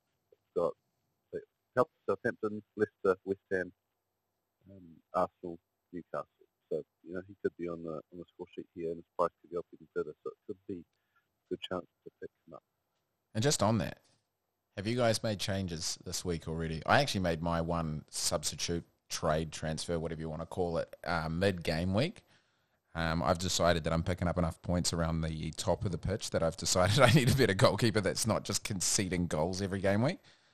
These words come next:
Speaker 2: Um, so I went and, uh, Dubravka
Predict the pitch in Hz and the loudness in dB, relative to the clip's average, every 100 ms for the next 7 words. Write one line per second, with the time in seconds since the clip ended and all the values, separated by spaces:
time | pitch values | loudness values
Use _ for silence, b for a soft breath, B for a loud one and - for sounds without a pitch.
0 | b 92 92 90 104 98 98 87 82 - | b -2 2 2 4 4 4 2 0 -4
1 | - 87 82 85 b b b b b b | -4 0 0 -2 b b b b b b
2 | 85 85 - 117 104 82 90 101 85 - | -20 -20 -4 0 0 -2 -2 2 2 2
3 | 92 78 | -2 -2